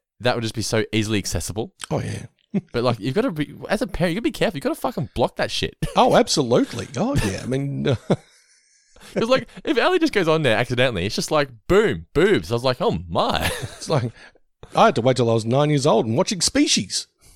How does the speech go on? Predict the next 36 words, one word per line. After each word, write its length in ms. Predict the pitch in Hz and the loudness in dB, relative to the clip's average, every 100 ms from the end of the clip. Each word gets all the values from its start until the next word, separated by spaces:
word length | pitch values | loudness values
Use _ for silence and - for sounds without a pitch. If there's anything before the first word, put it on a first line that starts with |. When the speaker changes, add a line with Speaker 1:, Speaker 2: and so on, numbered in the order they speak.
| - | -2
Speaker 1:
Yeah, 200 | 180 262 | 2 4
exactly, 560 | 156 - 349 - 277 202 | 2 0 -2 0 0 0
as 200 | 233 170 | 0 -2
we 80 | 147 | -4
discussed 500 | 147 - 156 - 135 | -6 -4 -4 -4 -6
in, 100 | 139 | -4
um, 180 | 143 139 | -4 -4
in 120 | 147 | -6
Tom's 300 | - 156 131 | -4 -4 -2
Rhinoplasty. 540 | 143 254 - - - - | -4 -6 -8 -10 -10 -12
Speaker 2:
Natasha 420 | 87 - 117 117 | -8 -4 -2 0
Henstridge, 340 | 95 131 - 135 | 0 -2 -2 -2
star 200 | - 147 | 2 0
of 60 | 135 | 0
Species, 520 | - 233 254 220 165 - - - - - | -2 0 2 0 -2 -6 -20 -20 -20 -10
on 200 | 104 90 | -8 -4
Tom's 280 | 151 160 127 | -2 0 0
Rhinoplasty, 560 | 147 139 139 143 147 | 0 2 0 0 -2
which 140 | 139 - | -4 -2
we 80 | 247 | -2
discussed 340 | 226 214 - | 2 2 2
on 360 | 135 127 113 107 - _ - | 2 2 -2 -4 -10 _ -10
Going 180 | 95 110 | -4 0
Down 100 | 127 | 0
to 40 | |
South 180 | 123 107 | 2 2
Park 340 | 127 117 - - _ _ _ | 2 0 -2 -14 _ _ _
from 180 | - 147 | -4 0
your 80 | 160 | 2
friends 400 | 202 170 113 98 | 2 2 0 -4
at 80 | - | -6
the 80 | |
Four 160 | - 101 | -6 -6
Figure 200 | 117 113 | -4 -4
Discount 260 | 117 147 123 | -2 -2 -2
Network. 260 | 85 - | -6 -14